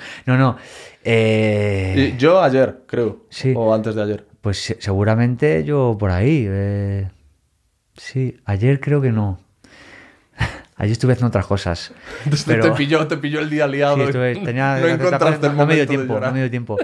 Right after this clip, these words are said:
Speaker 1: Pero lo, antes de ayer creo que sí. Que, y seguramente que fue por algo que vi eso: televisión o una peli o, o escuchando una música, sí, sí.
Speaker 2: Nada, te iba, te iba a preguntar, eh, por qué, ¿sabes? O sea,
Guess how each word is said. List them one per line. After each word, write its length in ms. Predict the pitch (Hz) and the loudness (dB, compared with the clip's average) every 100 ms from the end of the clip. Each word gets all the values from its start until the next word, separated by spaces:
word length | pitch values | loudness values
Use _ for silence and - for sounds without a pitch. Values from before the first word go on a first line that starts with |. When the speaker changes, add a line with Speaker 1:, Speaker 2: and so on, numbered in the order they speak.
| - - - | -6 -12 -8
Speaker 1:
Pero 160 | - 127 | 0 2
lo, 140 | 117 117 | 2 2
antes 340 | 120 120 123 | -2 -2 -2
de 80 | 117 | 0
ayer 400 | 113 127 165 170 - _ _ | 2 4 2 -2 -16 _ _
creo 200 | - 123 127 | -6 -2 0
que 80 | 110 | -2
sí. 280 | - 104 101 - | -2 -4 -6 -10
Que, 160 | - 101 | -4 -2
y 120 | 101 | -2
seguramente 880 | 92 95 95 117 123 113 113 120 120 | -4 -2 2 4 4 2 2 2 2
que 100 | 107 | 0
fue 160 | 104 98 | 0 -2
por 120 | 95 | 0
algo 240 | 92 90 90 | 0 0 0
que 100 | 87 | 0
vi 380 | 87 85 85 | 0 0 -2
eso: 220 | 82 - 78 - | -4 -6 -12 -14
televisión 540 | - 76 78 92 101 104 | -10 -10 -6 2 2 2
o 180 | 90 85 | 0 0
una 220 | 85 80 | -2 -2
peli 360 | 90 95 101 98 | 0 2 4 2
o, 260 | 85 80 80 76 - - - - - - - _ _ | 0 -4 -6 -10 -14 -20 -18 -18 -20 -20 -20 _ _
o 200 | - 80 | -6 -6
escuchando 380 | 78 90 87 85 | -2 -4 -2 -2
una 100 | 82 | 0
música, 480 | 101 107 95 107 113 | 0 -2 -2 -2 -2
sí, 140 | 101 | -6
sí. 200 | 90 87 - _ _ - | -8 -10 -14 _ _ -4
Speaker 2:
Nada, 260 | 135 143 | 2 2
te 80 | 120 | 4
iba, 220 | 131 123 | 4 4
te 80 | 117 | 4
iba 80 | 123 | 4
a 60 | 127 | 4
preguntar, 520 | 120 113 113 117 - - | 2 0 2 0 -2 -2
eh, 460 | 120 110 107 98 - 117 113 | 4 4 4 0 -4 -6 -4
por 180 | 117 107 | -2 -2
qué, 340 | 107 110 98 - | 0 -2 -4 -8
¿sabes? 280 | - 120 92 | -6 -6 -6
O 20 | |
sea, 120 | 98 | -8